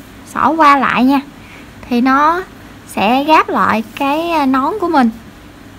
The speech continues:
Và các bạn làm tới cuối hàng luôn cho mình nha. Hồi nãy mình cắt len á, nó bị thiếu một đoạn á, cái mình nối vào. À, các bạn cứ để vào,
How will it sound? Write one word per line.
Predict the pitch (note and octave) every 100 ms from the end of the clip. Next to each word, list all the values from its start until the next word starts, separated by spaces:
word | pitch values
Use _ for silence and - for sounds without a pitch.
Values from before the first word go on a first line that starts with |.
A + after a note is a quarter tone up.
| - - - - - - - - - - -
Và |
các | A#3+ D4+
bạn | B3 A3
làm | B3 A#3 A#3
tới | C#4+ F4+
cuối | D#4+ E4
hàng | A4 D#4 B3
luôn | B3+ C4+
cho | C#4+
mình | C#4+ B3
nha. | C#4 - - - - - - - - - - -
Hồi | -
nãy | B3+ C#4+
mình | F4+ C4+
cắt | C4+ F#4+ -
len | E4+ D#4
á, | E4 F#4 -
nó | E4+ G4+ G#4
bị | B3+
thiếu | B3+ E4+ A4
một | -
đoạn | A3 F#3+
á, | C4+ - - -
cái | -
mình | F#4 D4 C4
nối | C#4+ G4 A#4
vào. | C#4 A#3+ A#3+ - - - -
À, | B3 B3+
các | F#4+
bạn | D4 A#3+ C4 C#4
cứ | C#4 E4+ G4+ -
để | A#3+ G#3 C4 F#4
vào, | F#4 C#4 B3 A#3+